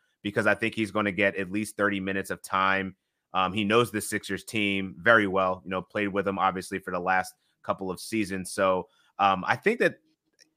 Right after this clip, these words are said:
I would put more faith in Seth Curry creating buckets off of Kyrie Irving and Kevin Durant. He's probably gonna be the third leading scorer for this team. I don't see Bruce Brown really stepping in there, and Cam Edwards isn't really ready for that. Cam Thomas, excuse me, isn't ready for that yet. So I think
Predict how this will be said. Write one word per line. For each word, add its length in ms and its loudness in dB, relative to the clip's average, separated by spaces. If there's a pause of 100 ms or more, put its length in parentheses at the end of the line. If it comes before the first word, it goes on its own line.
I 120 12
would 160 8
put 160 4
more 160 8
faith 280 2
in 120 0
Seth 360 2
Curry 260 2
creating 440 -2
buckets 520 -2 (340)
off 220 8
of 140 -6
Kyrie 380 4
Irving 220 0
and 120 -8
Kevin 240 -2
Durant. 400 2 (160)
He's 160 -8
probably 260 8
gonna 80 0
be 80 0
the 100 -2
third 300 0
leading 220 -6
scorer 380 -2
for 200 -4
this 160 -6
team. 260 -4
I 40 0
don't 180 -4
see 140 -8
Bruce 260 -8
Brown 300 2
really 160 -4
stepping 320 -6
in 100 -6
there, 200 0
and 140 -6 (380)
Cam 220 4
Edwards 360 2
isn't 280 -8
really 200 -4
ready 180 -2
for 140 -8
that. 180 0
Cam 140 -2
Thomas, 340 0
excuse 320 -10
me, 80 -4
isn't 160 -6
ready 160 0
for 140 -6
that 160 2
yet. 180 -4
So 300 0 (240)
I 80 2
think 220 0